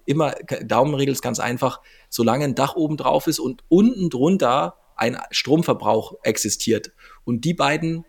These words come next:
Personen identisch sind, ist es unser Zielmarkt. Also in dem Moment für die, für die erste Phase des Unternehmens, ne? Ein, ein Bauer, der eine riesen Halle hat mit einer Melkmaschine drunter, da fallen alte E E G-vergütete Systeme jetzt raus, die werden repowered, da kommen neue Wechselrichter rein, da kommen große Energiespeicher rein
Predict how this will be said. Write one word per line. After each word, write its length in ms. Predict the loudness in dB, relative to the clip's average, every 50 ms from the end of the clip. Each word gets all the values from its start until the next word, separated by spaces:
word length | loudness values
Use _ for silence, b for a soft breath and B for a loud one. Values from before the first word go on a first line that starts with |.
| _ _
Personen 480 | -2 -2 -2 0 2 2 2 2 0 -2
identisch 500 | -2 2 4 4 4 4 2 0 0 0
sind, 240 | -2 -4 -4 -6 -8
ist 200 | -10 -10 -8 -6
es 100 | -6 -4
unser 240 | -4 -2 -2 -2
Zielmarkt. 520 | -2 -2 -4 -2 -4 -6 -8 -8 -10 _ -10
Also 200 | -6 -2 -2 -2
in 100 | 0 2
dem 140 | 2 2 2
Moment 360 | 2 2 2 0 0 -2 -6 B B B B
für 100 | -4 0
die, 200 | 2 2 0 2
für 120 | 0 0
die 80 | 0 4
erste 300 | 4 4 4 4 0 -2
Phase 360 | 0 2 4 4 4 2 0
des 140 | -4 -4 -4
Unternehmens, 520 | -4 -4 -4 -4 -4 -4 -6 -6 -6 -6
ne? 180 | -6 -6 -6 B B B B B B
Ein, 280 | -4 -4 -4 -2 -2 -2
ein 60 | 2
Bauer, 280 | 4 6 6 6 6
der 80 | 4 4
eine 160 | 0 0 0
riesen 260 | -2 -2 -2 -4 -2
Halle 220 | -2 -2 0 0 0
hat 160 | -2 -2 -4
mit 80 | -6 -6
einer 100 | -2 -2
Melkmaschine 560 | 0 0 0 -2 -4 -6 -4 -4 -6 -6 -6
drunter, 300 | -6 -6 -6 -6 -4 -4
da 100 | -4 -4
fallen 400 | -2 0 0 0 0 0 -2 -6 -2
alte 300 | 0 2 2 2 2 0
E 220 | -2 0 0 0
E 40 | 0
G-vergütete 640 | 2 2 0 0 0 -4 -2 -2 -4 -4 -4 -6 -4
Systeme 460 | -4 -4 -6 -8 -4 -4 -2 -2 0 0
jetzt 240 | 0 0 0 -2
raus, 440 | -4 -2 -2 0 0 -2 -4 -6 -8 B B B B B B
die 80 | -2 2
werden 240 | 2 2 2 2 0
repowered, 540 | -2 -2 -2 -2 -4 -2 -2 -2 -2 -4
da 40 | -4
kommen 220 | -6 -4 -6 -6 -4
neue 420 | -4 -4 -4 -4 -4 -6 -6 -6 -8
Wechselrichter 480 | -6 -6 -6 -6 -4 -6 -6 -4 -6
rein, 240 | -4 -4 -4 -4 -4
da 80 | -6 -8
kommen 180 | -8 -8 -6
große 240 | -4 -4 -4 -4 -4
Energiespeicher 640 | -4 -6 -4 -4 -6 -6 -4 -4 -4 -2 -2 -2 -2
rein 300 | -2 -2 -2 -2 -4